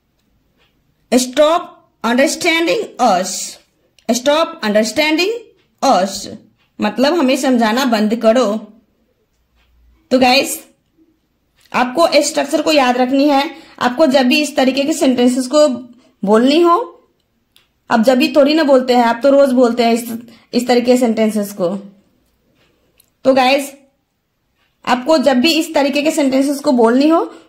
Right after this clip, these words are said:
तो आप, आप पहले stop का यूज़ करेंगे, उसके बाद वर्ब की fourth form and उसके बाद object। Object रहेगा तो देना है, नहीं रहेगा तो नहीं देना है, ठीक है? But ये आपको stop से शुरू करनी है। okay, I hope कि guys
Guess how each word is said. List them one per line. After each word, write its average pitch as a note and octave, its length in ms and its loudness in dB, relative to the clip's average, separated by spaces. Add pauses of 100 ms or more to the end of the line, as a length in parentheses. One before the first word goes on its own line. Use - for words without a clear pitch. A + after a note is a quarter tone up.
(120)
तो B3 60 0
आप, A#3 340 -2 (240)
आप A3 280 -6
पहले C4+ 420 2
stop B3 300 0
का B3+ 60 2
यूज़ C4+ 200 0
करेंगे, D4 340 0 (320)
उसके A#3 220 -2
बाद D#4+ 160 2
वर्ब A#3 200 2
की D4 60 -4
fourth C#4 260 0
form A4+ 380 -4
and G3 100 -2
उसके G#3+ 180 -4
बाद C#4 260 0
object। F3+ 480 -2 (380)
Object C4+ 300 2
रहेगा C4+ 300 2
तो D#4 240 2
देना A#3+ 360 0
है, A4 260 0
नहीं G#3+ 160 4
रहेगा G#3 220 4
तो A#4+ 380 -2
नहीं F#3 200 -2
देना E3+ 280 -2
है, G3+ 140 -10
ठीक G#4 240 -2 (100)
है? F#3 320 -6 (840)
But C4 160 0
ये B3+ 420 0 (640)
आपको C#4+ 380 0
stop B3 260 -2
से D4+ 160 -4
शुरू C4 220 0
करनी F#3+ 360 0
है। - 340 -8 (480)
okay, D#4 360 -2 (640)
I A#3+ 60 2
hope C4+ 240 4
कि C#4 100 -2
guys C4 200 2